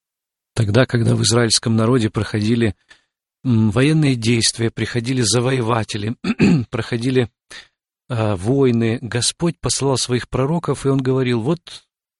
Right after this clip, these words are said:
я что вам хочу сказать, обратитесь ко мне, или не противьтесь, и идите, может быть, в плен». Как, э, сегодня можно различить голос Божий? Как, по-вашему, Господь сегодня обращается,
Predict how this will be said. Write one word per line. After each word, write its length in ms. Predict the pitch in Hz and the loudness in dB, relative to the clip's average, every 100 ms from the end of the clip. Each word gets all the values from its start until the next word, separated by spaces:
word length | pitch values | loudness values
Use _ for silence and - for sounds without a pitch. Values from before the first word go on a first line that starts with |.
| - | -16
я 280 | 170 117 139 | -6 -4 -2
что 180 | - | 0
вам 140 | 127 120 | 2 2
хочу 280 | - - 107 | -2 -4 -4
сказать, 580 | - 104 85 92 - - | -2 -4 -4 -8 -12 -10
обратитесь 560 | 104 113 - 110 107 | -4 -2 -2 -4 -4
ко 160 | - 107 | -2 0
мне, 400 | 101 107 101 101 _ - - - | 0 0 -2 -6 _ -20 -12 -2
или 160 | 117 | 0
не 160 | 113 120 | 2 2
противьтесь, 800 | - 117 - 113 110 113 101 - | 0 -2 0 -2 0 -2 -2 -2
и 100 | 107 | -2
идите, 320 | 101 113 - | 0 -2 0
может 220 | 104 101 | -2 0
быть, 140 | 101 - | -2 -4
в 140 | - | -4
плен». 440 | - 107 110 104 - _ _ _ - _ _ _ _ | 0 2 2 0 -4 _ _ _ -20 _ _ _ _
Как, 500 | - 160 185 - - - - | -2 0 0 -4 -12 -12 -2
э, 320 | 117 113 113 | 2 2 0
сегодня 840 | - - - 110 143 165 135 131 120 - _ _ _ _ _ | 0 0 0 0 0 0 2 0 -2 -6 _ _ _ _ _
можно 280 | 117 135 127 | 2 2 2
различить 440 | 123 113 123 - | 2 0 -2 -4
голос 320 | 123 131 120 113 | 0 0 0 -2
Божий? 420 | 120 113 98 92 _ _ - | 0 0 -2 -8 _ _ -6
Как, 240 | 151 - | -6 -2
по-вашему, 580 | - 110 127 160 - 120 | -2 0 0 0 0 0
Господь 460 | 104 110 - 139 - | 0 -4 -4 -4 -4
сегодня 340 | 120 120 113 | -4 -4 -4
обращается, 800 | 110 117 - 131 127 - 120 | -4 -4 -2 -2 -2 -2 -4